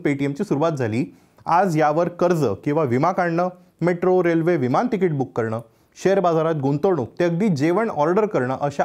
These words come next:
असंख्य गोष्टी करता येतात. खरं तर आठ नोव्हेंबर दोन हजार सोळाच्या रात्री जेव्हा पंतप्रधान नरेंद्र मोदींनी नोटबंदीची घोषणा केली,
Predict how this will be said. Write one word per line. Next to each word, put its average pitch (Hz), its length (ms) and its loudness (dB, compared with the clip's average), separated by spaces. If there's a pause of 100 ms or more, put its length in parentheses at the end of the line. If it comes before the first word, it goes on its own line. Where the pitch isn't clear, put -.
असंख्य 196 420 0
गोष्टी 151 340 -4
करता 113 280 -4
येतात. 104 220 -4 (640)
खरं 180 260 2
तर 196 140 0 (340)
आठ 160 320 0
नोव्हेंबर 156 420 0
दोन 135 160 -2
हजार 151 180 -2
सोळाच्या 165 500 -2
रात्री 135 340 -2 (360)
जेव्हा 160 200 4
पंतप्रधान 151 540 0
नरेंद्र 160 400 2
मोदींनी 165 420 2
नोटबंदीची 185 720 2
घोषणा 151 320 0
केली, 120 300 -2